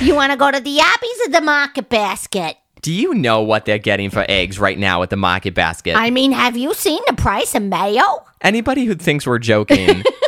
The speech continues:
Speaker 1: <laughs>
Speaker 2: just come to Boston.
Speaker 1: I know.
Speaker 2: More specifically, like, some of the, the s-, the suburbs of Boston for, for those
Speaker 1: <laughs>
Speaker 2: special accents, for the real hard ones just north of Boston,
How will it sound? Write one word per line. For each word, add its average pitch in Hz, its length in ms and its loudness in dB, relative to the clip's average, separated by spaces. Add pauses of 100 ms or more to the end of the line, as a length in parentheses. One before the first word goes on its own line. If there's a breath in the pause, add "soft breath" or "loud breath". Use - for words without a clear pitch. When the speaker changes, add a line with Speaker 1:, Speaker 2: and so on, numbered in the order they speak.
Speaker 1:
<laughs> - 340 -12
Speaker 2:
just - 440 2
come 143 320 0
to 113 100 0
Boston. 95 460 0
Speaker 1:
I 349 140 0
know. 359 400 -4
Speaker 2:
More 170 200 2
specifically, 151 760 0
like, 110 240 -2
some 123 240 -2
of 110 80 -4
the, 107 200 0
the 101 320 -2 (140)
s-, - 380 -6
the 110 180 -2
suburbs 117 500 0
of 107 120 -4
Boston 101 580 0
for, - 200 2
for 104 180 -2
those 110 200 0
Speaker 1:
<laughs> - 60 -10
Speaker 2:
special 101 300 -2
accents, 98 400 -2
for 104 80 -8
the 101 100 -4
real 156 300 -2
hard 127 320 0
ones 120 420 -4
just 117 320 0
north 107 260 -2
of 104 80 -8
Boston, 101 520 -2